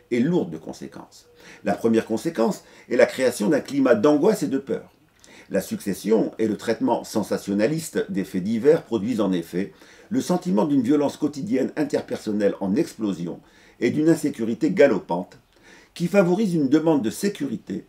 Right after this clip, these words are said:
créatrice d'une droitisation et même d'une extrême droitisation de la société et du paysage politique.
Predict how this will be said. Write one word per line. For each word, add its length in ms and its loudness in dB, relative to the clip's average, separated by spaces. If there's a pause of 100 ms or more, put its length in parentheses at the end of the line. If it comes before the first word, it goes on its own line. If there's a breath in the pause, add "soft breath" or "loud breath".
(240 soft breath)
créatrice 560 2
d'une 160 2
droitisation 840 0
et 100 -2
même 280 0
d'une 280 2
extrême 460 0
droitisation 680 -2
de 80 -2
la 120 -2
société 640 -6
et 80 -4
du 140 -4
paysage 500 -2
politique. 640 -14